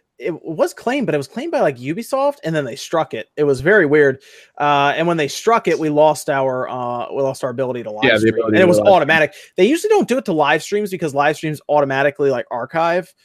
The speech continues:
Speaker 1: Uh, usually they, they don't do that, but Ubisoft, man, they, they destroyed channels.
Speaker 2: The,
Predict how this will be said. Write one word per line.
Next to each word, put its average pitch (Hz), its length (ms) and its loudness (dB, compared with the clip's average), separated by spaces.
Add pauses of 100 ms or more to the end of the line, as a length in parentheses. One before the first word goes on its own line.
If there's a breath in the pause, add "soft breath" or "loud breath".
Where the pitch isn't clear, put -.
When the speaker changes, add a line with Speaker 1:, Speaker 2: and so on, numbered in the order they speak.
(340)
Speaker 1:
Uh, 127 140 -6
usually 156 440 0
they, 120 180 -14
they 143 160 -2
don't 139 200 -4
do 139 100 -6
that, 139 200 2
but 127 180 -10
Ubisoft, 143 540 -4
man, 113 160 -12
they, 127 240 -8
they 131 140 -6
destroyed 113 640 -10
channels. 110 420 -12
Speaker 2:
The, 156 140 2